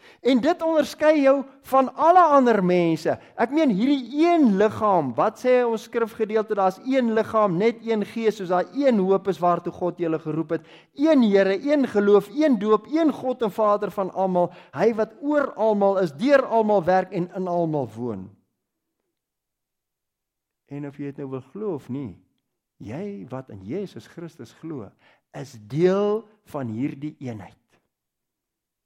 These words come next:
En daarom is dit so belangrik dat ons hiervan moet kennis neem. 'n Eenheid wat die kerk nie kan skep nie, die Gees moet dit in jou skep. Met ander woorde, as jy teen hierdie eenheid werk, dan werk jy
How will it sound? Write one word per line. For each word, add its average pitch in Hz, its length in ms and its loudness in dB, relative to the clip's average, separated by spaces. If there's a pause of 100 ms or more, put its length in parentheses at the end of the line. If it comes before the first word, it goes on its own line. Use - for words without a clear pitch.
(260)
En 214 60 -2
daarom 302 360 6
is 285 60 0
dit 285 160 0
so 285 80 -2
belangrik 254 400 4
dat 240 140 -4
ons 233 100 -6
hiervan 233 240 0
moet 214 240 -4
kennis 330 400 -2
neem. 107 300 -6 (1080)
'n 311 160 4
Eenheid 330 380 6 (100)
wat 233 140 4
die - 80 -4
kerk 302 280 4
nie 320 140 2
kan 311 160 6
skep 294 400 -4
nie, 294 140 0 (260)
die 233 120 0
Gees 330 580 2
moet 254 140 4
dit 247 160 2 (100)
in 233 100 4
jou 196 200 4
skep. - 440 -6
Met 180 160 -4
ander 254 160 2
woorde, 254 240 2 (240)
as 214 240 2
jy 220 140 4 (180)
teen 359 320 4
hierdie 277 540 2
eenheid 254 340 2
werk, 220 360 2
dan 208 120 2
werk 214 400 2
jy 226 120 0